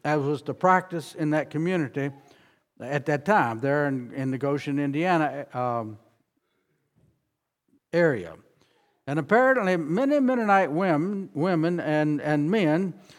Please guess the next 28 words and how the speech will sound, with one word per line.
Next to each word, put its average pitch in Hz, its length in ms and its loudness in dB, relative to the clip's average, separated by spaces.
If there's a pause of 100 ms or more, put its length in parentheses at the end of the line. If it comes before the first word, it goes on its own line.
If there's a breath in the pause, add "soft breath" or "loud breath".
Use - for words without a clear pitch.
(220 soft breath)
saw 180 340 4
more 202 380 6
that 175 180 -2
the 160 100 2
wearing 185 380 4
of 165 160 -2
the 147 80 -4
cap 147 420 0
was 165 160 0
just 180 260 -4
an 143 100 0
established 185 720 -2
practice. 202 460 2
It 170 100 -2
was 156 120 -4
a 170 80 -2
cultural 226 580 2
practice. 135 500 -2
They 180 140 0
didn't 214 300 0
understand 190 840 0 (520 loud breath)
anything, 175 720 2
or 156 240 2
at 156 60 2
least 165 260 -2
amount 175 380 2
to 165 80 -2
anything, 139 560 -2